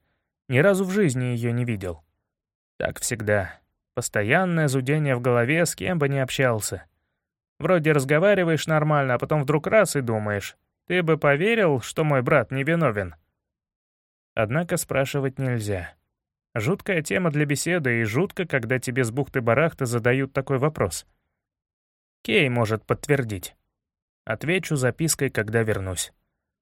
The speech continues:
Сообщения я посылаю нечасто, и ощущение странноватое. Как отправить электронное письмо маме. А записки?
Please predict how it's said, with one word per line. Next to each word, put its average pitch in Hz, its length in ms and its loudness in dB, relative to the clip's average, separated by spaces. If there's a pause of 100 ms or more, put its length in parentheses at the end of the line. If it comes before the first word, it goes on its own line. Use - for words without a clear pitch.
(420)
Сообщения 185 720 0
я 170 200 2
посылаю 165 580 2
нечасто, 151 560 0
и 117 40 2
ощущение 131 680 -2
странноватое. 110 920 -2 (880)
Как 165 220 0
отправить 170 520 2
электронное 170 600 2
письмо 170 360 -2
маме. 98 400 0 (480)
А 113 100 -2
записки? 104 680 -2